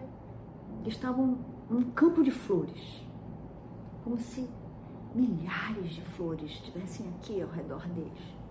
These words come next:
O perfume era tão especial.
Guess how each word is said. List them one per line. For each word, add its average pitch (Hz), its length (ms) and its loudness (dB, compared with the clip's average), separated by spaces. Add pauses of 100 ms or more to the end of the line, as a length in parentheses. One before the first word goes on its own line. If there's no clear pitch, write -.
(720)
O - 60 -2
perfume 185 800 0 (1200)
era 180 140 -6 (100)
tão 190 160 0
especial. - 500 -6